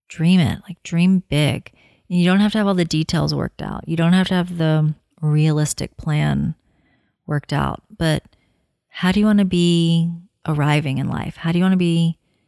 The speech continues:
here? And I do think it's a really potent time to step into your dharma. I mean, I said at the beginning of twenty twenty, that's what this year is about, is really stepping into your calling.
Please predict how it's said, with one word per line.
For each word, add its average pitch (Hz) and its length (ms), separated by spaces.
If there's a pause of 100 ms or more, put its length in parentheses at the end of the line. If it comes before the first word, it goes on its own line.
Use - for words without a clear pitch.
(580)
here? - 640 (1300)
And 165 680
I 165 80
do 165 180
think 175 180
it's 175 160
a 156 60
really 156 400
potent 151 540
time 151 680 (760)
to 147 580
step - 340
into 160 240
your 147 80
dharma. 135 560
I 160 60
mean, 156 100
I 151 140
said 160 280
at 156 260
the 156 80
beginning 151 320
of 147 80
twenty 151 260
twenty, 151 260
that's 143 240
what 160 60
this - 200
year 151 160
is 147 120
about, 143 340
is 165 140
really 160 380
stepping 139 420
into 147 200
your 165 60
calling. 90 680